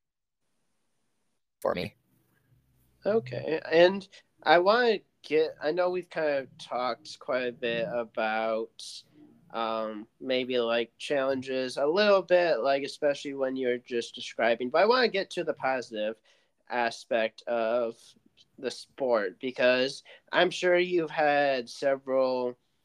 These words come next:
Speaker 2: great memories, several great achievements, especially at Hope, hope, hopefully. So can you talk about some of those great memories or great achievements you've had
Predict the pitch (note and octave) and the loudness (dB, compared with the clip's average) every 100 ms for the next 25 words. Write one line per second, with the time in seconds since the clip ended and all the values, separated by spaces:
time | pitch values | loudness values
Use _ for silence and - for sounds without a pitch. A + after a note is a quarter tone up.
0 | _ _ _ - C3 B2 C#3+ D#3 D3+ D3 | _ _ _ 0 0 0 2 2 2 0
1 | C#3+ C#3 C3+ C3+ C3 C3 B2+ B2+ B2+ B2 | 0 -6 -4 -4 0 -2 -2 -2 -2 -2
2 | - B2+ - - D#3+ D3 D3+ D3+ D3 - | -4 -10 -10 -4 -2 2 0 0 -4 0
3 | G#3+ F#3 D3 A#2 - C#3 C3 A#2+ - C3+ | 0 2 2 2 -2 -2 -2 -4 -6 -4
4 | A#2 _ _ - C#3+ C3+ C3 A#2+ A#2+ A#2 | -4 _ _ -6 -6 -6 -4 0 0 -2
5 | - - - E3+ D#3+ - F3+ F#3 G3 - | -8 -20 -6 -2 -2 -2 0 0 0 0
6 | G3 A#3 A#3 - E3 E3 D#3 - D#3 D#3 | 0 2 0 2 4 4 0 -4 0 0
7 | D3 C#3+ C#3 C#3 - - _ - D#3+ D#3+ | 2 0 -2 -4 -10 -20 _ -2 2 2
8 | C3 D3 C3+ B2+ B2 A#2+ C3 B2+ C#3+ D#3 | 2 2 2 0 -2 -4 -6 -4 0 2
9 | D3 B2+ - C3+ B2+ A#2+ - B2+ C3+ B2+ | 2 0 -6 -6 -4 -4 -6 -8 0 2
10 | B2 | 2